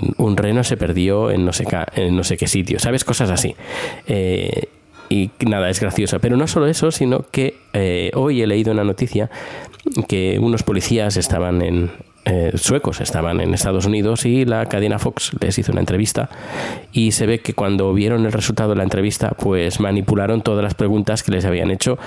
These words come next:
con las respuestas y vaya, que fue do-, fue todo una, toda una manipulación. Y se ve que un periódico sueco les ha entrevistado a estos policías suecos y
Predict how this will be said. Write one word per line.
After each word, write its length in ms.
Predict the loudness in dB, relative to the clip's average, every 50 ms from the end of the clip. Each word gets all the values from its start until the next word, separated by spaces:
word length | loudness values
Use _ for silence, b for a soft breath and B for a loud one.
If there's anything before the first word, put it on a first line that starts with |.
| B B
con 140 | B -2 0
las 100 | 0 0
respuestas 640 | 0 -2 0 0 0 -2 0 0 -2 -2 -2 -2 -4 -2 0
y 560 | 2 2 4 4 4 2 4 2 2 0 -2 B B B B B B B B B -2 0
vaya, 260 | 0 0 0 -2 -2
que 280 | -2 -4 -4 -4 -6 -14
fue 240 | -10 -4 -2 0 2
do-, 240 | 2 0 0 -2 -6 -4
fue 240 | 0 0 0 0
todo 400 | 0 -2 0 0 2 2 2 0
una, 360 | 0 2 2 2 2 0 -2 -2
toda 320 | -2 0 0 2 2 2
una 180 | 0 0 2 2
manipulación. 640 | 2 0 0 0 -2 -2 -2 -2 -2 -2 -2 -2 -4 -2
Y 340 | 0 2 2 2 2 0 0
se 140 | 0 0 0
ve 120 | -2 -2
que 440 | -2 -2 -2 0 0 0 0 0 2 0
un 80 | 0
periódico 600 | 0 0 0 0 0 0 0 0 2 2 2 0
sueco 420 | 0 0 0 0 0 0 0 0 0
les 180 | -2 -2 -2
ha 160 | -2 -2 -2 -2
entrevistado 600 | -2 -2 0 0 0 0 0 0 0 2 2 0
a 40 | 0
estos 280 | -2 -2 -2 -4 -2 -2
policías 400 | -2 -2 0 0 0 -2 0 -2
suecos 340 | -2 0 0 0 -2 -2 B B B B B B B B B B B
y 220 | -2 -2 -2 -4